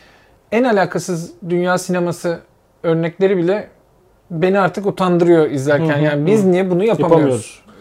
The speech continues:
Speaker 1: Yani
Speaker 2: Çin'den, Güney Kore'den ne güzel filmler çıkıyor.
Speaker 1: Evet, yani şimdi Güney Kore gerilimini yapıyor, ne bileyim Hintliler absürt aksiyonunu yapıyor,
Speaker 2: Evet.
Speaker 1: yapıyor ama yani o bunu yapıyor, herkes bir şeyler yaparken bizim böyle sürekli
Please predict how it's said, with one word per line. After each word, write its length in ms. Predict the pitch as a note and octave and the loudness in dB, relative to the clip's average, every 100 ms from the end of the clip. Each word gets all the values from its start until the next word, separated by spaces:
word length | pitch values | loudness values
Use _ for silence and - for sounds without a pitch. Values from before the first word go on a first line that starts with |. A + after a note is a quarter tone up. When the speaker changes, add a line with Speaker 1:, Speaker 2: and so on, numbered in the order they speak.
| D#3 | -12
Speaker 1:
Yani 200 | C#3 C#3 | -10 -2
Speaker 2:
Çin'den, 400 | - D3 D3 C#3+ | 4 6 6 4
Güney 220 | D3 D3 | 4 4
Kore'den 340 | D3 C#3+ D3 | 4 4 4
ne 60 | D#3 | 2
güzel 200 | D3 C3+ | 2 0
filmler 340 | C3 C3+ C3 | 0 -4 -4
çıkıyor. 200 | B2+ F#3 | -2 -2
Speaker 1:
Evet, 160 | B2 A2+ E3+ | -2 -4 -10
yani 120 | D3 | -8
şimdi 180 | F3+ F3 | -4 -2
Güney 220 | G3+ G#3 | -2 -2
Kore 300 | G3+ G3 G3+ | -2 0 0
gerilimini 580 | G3 G3 G3 G3+ G3 G3+ | 2 4 6 4 2 -2
yapıyor, 580 | G3+ - G3+ G3+ G3+ F#3+ B3 F#3 | -4 -4 -2 0 -2 -6 -12 -8
ne 140 | F3+ | -4
bileyim 200 | G3 G3+ | -2 -2
Hintliler 540 | D#3+ F#3+ F3+ G3+ G3+ G3+ - _ - | -2 -4 -2 2 2 2 -2 _ -4
absürt 500 | F3 - G3+ - - - | -4 -2 -6 -6 -10 -2
aksiyonunu 540 | E3+ - G3+ G3+ G3+ | -2 -2 -2 0 0
yapıyor, 340 | G3+ G3+ G3+ F#3+ | -2 -2 0 4
Speaker 2:
Evet. 80 | - | 4
Speaker 1:
yapıyor 340 | C#3 B2+ F3+ | 4 4 4
ama 180 | D3 D3 | 2 0
yani 240 | E3 E3 | -2 0
o 260 | A3 A#3 G#3 | 4 4 6
bunu 120 | G#3+ | 2
yapıyor, 340 | G#3+ F#3+ G#3 G3+ | 2 0 0 2
herkes 340 | A#3 G3 G#3 | 0 -2 -6
bir 60 | F#3+ | -4
şeyler 260 | G3 F#3 | -4 -2
yaparken 560 | F3 F3 G#3 G3 G#3 G3+ | -2 0 0 0 -4 -4
bizim 220 | G3 A3 | -6 -2
böyle 180 | G#3 G#3+ | -2 -2
sürekli 480 | - A3+ G3 G#3+ | -2 -2 -2 -4